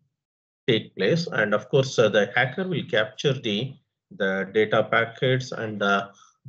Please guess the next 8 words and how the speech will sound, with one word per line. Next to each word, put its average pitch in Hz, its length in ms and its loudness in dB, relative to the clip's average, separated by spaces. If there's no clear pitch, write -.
they 160 120 2
will 247 160 0
be 156 420 2
mistreating 196 720 0
onto 107 380 -4
the, 120 320 -2
this 113 280 -2
data 92 400 -2